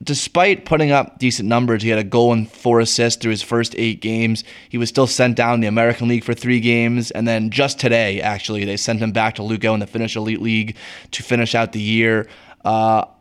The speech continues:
I think a lot of people might take this as a bad thing, similar to the Kravtsov news, but you have to remember these kids are eighteen, nineteen years old. You know, it's their first time living in this country, playing on a lot smaller ice.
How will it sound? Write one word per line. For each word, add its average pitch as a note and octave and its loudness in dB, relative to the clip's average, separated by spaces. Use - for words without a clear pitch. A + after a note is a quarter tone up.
I C#3 2
think F#3+ 0
a E3+ 4
lot D3 4
of D#3 0
people D#3+ 2
might C3 2
take B2+ 0
this C3 0
as A#2 -2
a G#2+ 2
bad A2 -2
thing, B2+ 2
similar B2 2
to A#2 -4
the A2 -4
Kravtsov A#2 2
news, A#2+ 2
but C3+ 0
you D3 6
have C#3 -6
to C#3+ 4
remember A#2+ 4
these A#2 0
kids B2 2
are A2+ 2
eighteen, A2+ 0
nineteen A2 0
years G2+ 0
old. G2 -2
You G2 -4
know, G#2 0
it's G2 -6
their A2+ -2
first B2 0
time A2+ 0
living A#2+ 2
in A#2 4
this A#2 0
country, A2+ 0
playing A#2+ 0
on A#2 0
a A2+ -4
lot A2 0
smaller A#2 2
ice. G#2+ 0